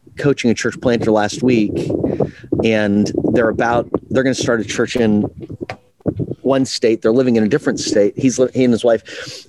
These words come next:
and, and he said they're really excited about being a church planting or about a disciple making church. I said, "So who are you discipling this week?"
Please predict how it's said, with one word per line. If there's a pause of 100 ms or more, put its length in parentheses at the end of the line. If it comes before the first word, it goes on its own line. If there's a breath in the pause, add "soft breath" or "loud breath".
and,
and
he
said
they're
really
excited
about (100)
being
a
church (100)
planting
or
about
a
disciple
making
church.
I
said,
"So
who
are
you
discipling
this
week?"